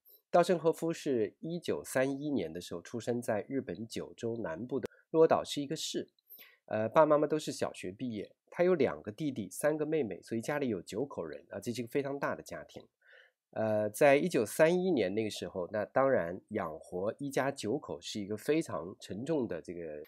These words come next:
那还好的话，他爸爸是在一个印刷厂工作啊，由于他非常老成，非常这个可靠，所以这个，这个，这个印刷，印刷厂的这个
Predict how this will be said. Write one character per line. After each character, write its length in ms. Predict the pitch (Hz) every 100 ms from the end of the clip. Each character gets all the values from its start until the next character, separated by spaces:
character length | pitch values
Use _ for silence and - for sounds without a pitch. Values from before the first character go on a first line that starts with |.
| - _
那 160 | 143 143
还 180 | 147 165
好 160 | 107
的 100 | -
话， 120 | -
他 160 | - 202
爸 240 | - 214
爸 120 | 151 85
是 160 | -
在 140 | 120 120
一 40 |
个 60 | 117
印 220 | 143 160
刷 220 | 143 165
厂 280 | - - - _ _
工 240 | - 143
作 160 | 143 120 80
啊， 60 |
由 180 | 90 104
于 80 | 135
他 240 | 131 127
非 240 | 135 156 180
常 340 | 139 92 101 -
老 280 | 107 80 73
成， 340 | - 85 90 110
非 160 | 139
常 340 | 131 110 110 120
这 140 | 127
个 320 | 101 95 85 - _ _ _
可 180 | -
靠， 340 | 104 - 143 - _ _ _
所 160 | -
以 140 | 180 156
这 120 | 165
个， 460 | 151 131 120 110 - _ _ -
这 120 | 139
个， 160 | 131
这 140 | 123 131
个 60 |
印 180 | 131 160
刷， 240 | 151 151 -
印 120 | 160
刷 220 | 151 156 156
厂 240 | 123 82
的 80 | 95
这 140 | 127
个 320 | 110 107 98